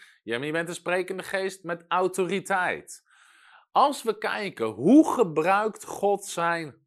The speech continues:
woorden? In Efeze vijf, vers één, ik twijfel nu ik hem hardop zeg of dat inderdaad de juiste tekst is, dus ik ga hem even voor je controleren.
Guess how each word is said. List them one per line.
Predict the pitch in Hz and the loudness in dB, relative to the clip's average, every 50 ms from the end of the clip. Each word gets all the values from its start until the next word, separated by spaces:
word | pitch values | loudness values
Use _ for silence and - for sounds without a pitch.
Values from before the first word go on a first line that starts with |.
| _ - 90 92 92 98 | _ -20 -20 -20 -10 0
woorden? | 117 165 180 185 185 190 160 123 117 107 90 71 - _ _ _ - - - - - - | 6 8 10 10 10 10 8 6 4 -2 -4 -6 -12 _ _ _ -20 -20 -20 -20 -16 -6
In | - 190 202 | -2 -2 0
Efeze | - 202 196 190 - - 247 277 311 269 208 - 185 147 | 2 2 2 2 2 0 0 2 2 0 -2 -2 -4 -2
vijf, | 110 175 190 165 117 104 110 135 147 - - - _ _ _ | 2 2 2 2 2 0 -2 -4 -6 -8 -14 -20 _ _ _
vers | - - - 160 143 - - _ - | -16 -6 -4 -4 -4 -4 -6 _ -4
één, | - 180 175 131 110 113 127 147 143 - _ | -2 0 2 2 0 -2 -6 -10 -14 -18 _
ik | 104 - - | -20 -20 -12
twijfel | - 123 131 139 143 147 143 - 120 113 | -6 -4 -2 -2 -2 -4 -6 -6 -10 -8
nu | 113 113 104 101 | -6 -4 -6 -6
ik | 98 - | -6 -8
hem | 101 95 92 87 _ _ | -12 -14 -14 -20 _ _
hardop | _ - 104 107 - 107 98 - | _ -14 -14 -12 -10 -10 -12 -10
zeg | - - 101 107 - - | -10 -10 -10 -10 -10 -12
of | - - | -18 -14
dat | - 113 101 - - 101 98 _ _ | -12 -12 -12 -12 -12 -18 -18 _ _
inderdaad | - 104 101 98 92 104 117 127 127 - | -18 -14 -14 -10 -6 -6 -6 -6 -6 -8
de | 104 | -6
juiste | 98 104 101 98 - 98 92 | -6 -6 -6 -8 -10 -14 -14
tekst | - 98 98 92 - - | -10 -10 -10 -10 -10 -12
is, | 104 110 - | -14 -12 -12
dus | 98 95 | -12 -14
ik | 92 - | -14 -14
ga | - 92 | -16 -14
hem | 92 95 | -10 -8
even | 113 123 120 110 | -8 -8 -8 -10
voor | 98 107 101 | -10 -10 -10
je | 92 | -10
controleren. | - - 98 95 - - 92 90 95 98 92 90 85 80 92 117 - | -10 -14 -18 -18 -16 -14 -14 -12 -10 -10 -10 -10 -10 -12 -14 -16 -18